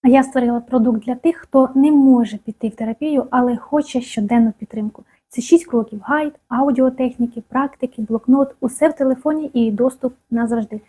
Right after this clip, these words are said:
Називається «Психолог у кишені». Посилання в описі. Хтось боїться близькості, хтось тікає від відповідальності, відповідальності, хтось просто не навчився говорити про свої потреби.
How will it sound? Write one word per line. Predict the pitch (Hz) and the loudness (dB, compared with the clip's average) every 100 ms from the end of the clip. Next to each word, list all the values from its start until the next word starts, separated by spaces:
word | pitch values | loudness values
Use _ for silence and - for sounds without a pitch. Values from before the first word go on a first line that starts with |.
| _ _ - | _ _ -4
Називається | 240 269 320 311 | 2 2 2 -2
«Психолог | - 240 - 254 - | -10 -10 -4 -4 -6
у | _ | _
кишені». | - 226 214 | -16 -10 -10
Посилання | - 220 226 226 233 _ | -8 -4 -2 -2 -6 _
в | 214 | -8
описі. | 220 220 - 254 - _ _ _ _ _ _ _ _ _ _ _ _ - | -8 -10 -18 -18 -20 _ _ _ _ _ _ _ _ _ _ _ _ -2
Хтось | 339 349 - _ - | 0 0 -10 _ -4
боїться | 226 247 294 214 | 0 0 0 -2
близькості, | 220 240 - 226 - - 226 | -2 -2 -4 -12 -10 -14 -14
хтось | _ - 269 - _ _ | _ 0 0 -2 _ _
тікає | 233 - 226 247 | -10 -6 -4 -2
від | 240 240 | -2 -4
відповідальності, | 233 - 226 214 214 220 220 247 | -8 -6 -4 -4 -4 -4 -4 -6
відповідальності, | 233 240 233 226 233 233 247 | -4 -2 0 2 0 0 -6
хтось | - 302 - | -8 -8 -8
просто | - 269 294 285 302 | -4 2 2 0 -4
не | 294 | 0
навчився | 269 233 - 247 - 247 | -2 -4 -8 -10 -8 -8
говорити | 254 233 220 220 233 | -4 -2 -2 -4 -6
про | 226 | -8
свої | 220 226 220 | -6 -2 -4
потреби. | 220 - 220 220 | -4 -12 -10 -10